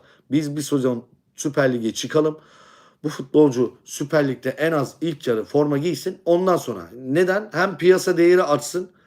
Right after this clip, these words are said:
hem de, e, kariyerine bir şampiyonluk eklemiş olsun Yunus Emre. Gerçekten Yusuf Abdioğlu'nun yokluğunda belki de Yusuf Abdioğlu'nun,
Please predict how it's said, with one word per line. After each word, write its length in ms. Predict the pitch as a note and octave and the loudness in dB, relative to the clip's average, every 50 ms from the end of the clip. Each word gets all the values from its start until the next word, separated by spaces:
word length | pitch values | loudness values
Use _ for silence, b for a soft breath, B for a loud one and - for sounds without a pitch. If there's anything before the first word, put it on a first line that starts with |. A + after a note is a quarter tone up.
| b b b b | b b b b
hem 300 | - B2 D#3 F3 F3 D#3+ | -2 0 0 0 0 0
de, 100 | E3+ F3+ | 0 0
e, 500 | F3+ - - A#2 A2 G2+ G2 F#2+ F#2+ G2 | 0 -2 -6 -8 -8 -6 -6 -6 -8 -6
kariyerine 460 | - - D3 D3+ E3 D#3+ E3 E3+ E3+ | 0 2 2 4 4 2 2 0 -2
bir 60 | E3+ | -4
şampiyonluk 580 | E3 - E3 D#3+ D#3+ C#3 D3 E3 E3 E3+ E3+ E3+ - _ _ _ _ _ _ - | -4 -2 -2 -4 -2 -2 -4 -4 -2 -2 -4 -6 -8 _ _ _ _ _ _ -2
eklemiş 460 | C3+ C#3+ C#3 - D3+ D#3+ E3 C#3+ - | -2 -2 -2 -2 -2 -2 -2 -4 -4
olsun 320 | C3 C3+ B2+ B2 - C3 | -2 -2 -2 -2 -4 -4
Yunus 240 | A#2+ A#2 A#2 A2+ - | -4 -4 -6 -6 -6
Emre. 280 | B2 A2+ A#2 C3+ D#3 D#3+ B B B B B B - | -6 -4 -4 -4 -6 -8 B B B B B B 2
Gerçekten 540 | B2 D3+ D#3 D3+ D3 D3 C3 - - E3 D#3+ | 4 4 4 4 2 -4 -6 -6 -6 -6 -2
Yusuf 360 | D#3 C#3+ C#3+ C#3+ - D#3 D3+ | -2 -2 -4 -4 -4 -2 0
Abdioğlu'nun 500 | D3+ C#3 C3 - - D3+ D3 C#3+ D3 C#3+ | 0 0 0 2 2 2 2 2 2 2
yokluğunda 540 | C3+ C#3 C3+ C3+ - - C3+ C#3 D3+ D3+ C#3 | 2 2 0 0 -4 -6 -4 -2 -2 0 2
belki 280 | D3 D3 C#3 C#3 - | 2 2 0 -2 -2
de 60 | C#3 | 0
Yusuf 240 | D3+ C#3 C3 - - | 0 0 -2 -2 -4
Abdioğlu'nun, 640 | C#3 C3+ C3+ - - C#3+ C3+ C3 C3+ C3+ C#3+ C#3+ C#3 | -4 -4 -2 -2 0 0 2 2 0 -2 -4 -4 -6